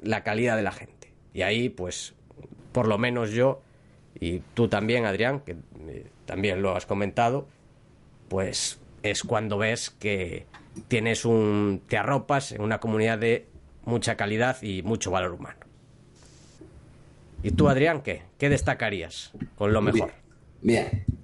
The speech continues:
Speaker 2: Vamos a dar caña. Vamos a, yo ya sé, yo voy a contar cosas como Paco, pero a mi manera,
Speaker 1: Venga.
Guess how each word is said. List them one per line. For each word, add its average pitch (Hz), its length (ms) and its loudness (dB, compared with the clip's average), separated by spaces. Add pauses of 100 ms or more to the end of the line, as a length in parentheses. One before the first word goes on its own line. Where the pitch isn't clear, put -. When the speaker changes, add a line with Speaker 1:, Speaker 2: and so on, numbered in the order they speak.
(160)
Speaker 2:
Vamos 139 360 4
a 107 80 2
dar 95 200 2
caña. - 320 -4
Vamos 131 360 4
a, 98 520 2 (160)
yo 143 260 2
ya 110 120 0
sé, - 220 -4 (300)
yo 123 140 4
voy 123 120 6
a 110 80 2
contar 92 320 0
cosas 123 260 0
como 107 260 2
Paco, 190 380 2
pero 165 320 2
a 123 60 2
mi 110 120 0
manera, 87 400 -2 (240)
Speaker 1:
Venga. 82 60 0